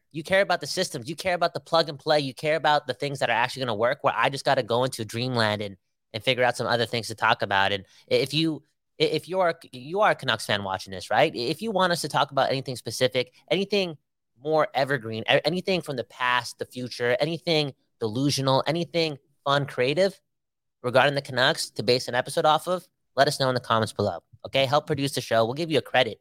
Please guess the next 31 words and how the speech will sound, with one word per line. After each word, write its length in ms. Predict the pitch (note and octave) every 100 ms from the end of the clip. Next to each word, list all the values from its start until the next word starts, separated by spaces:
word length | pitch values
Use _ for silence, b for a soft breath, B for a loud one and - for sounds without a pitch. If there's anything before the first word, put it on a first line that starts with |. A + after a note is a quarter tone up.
| _ _ _ _ G#2+
as 200 | G#2 G2+
the 60 |
producer 400 | - A2+ A#2+ -
of 60 | A2
the 60 | G#2+
show, 380 | - A2+ G2 - B B
and 160 | G#2+ A2+
we'll 120 | A#2+
do 100 | D3
the 80 | C3+
math, 320 | A#2+ A#2 G2 -
the 100 | G#2+
royalty 340 | A#2 B2 -
splits 260 | - B2 -
and 100 | G#2
whatnot, 380 | G#2 G2 G#2 G2
and 60 |
maybe, 240 | A#2 C3 C#3
<laughs> 120 | -
you 160 | D3
ne-, 140 | D3 C3
you 80 | C#3
never 240 | C#3 C3+
know, 160 | C#3+ C3+
maybe 200 | A2+ A#2
we'll 120 | A#2
send 220 | A#2+ B2
you, 80 | A2
like, 140 | A2 -
eight 160 | A2
bucks. 340 | B2+ G#2+ -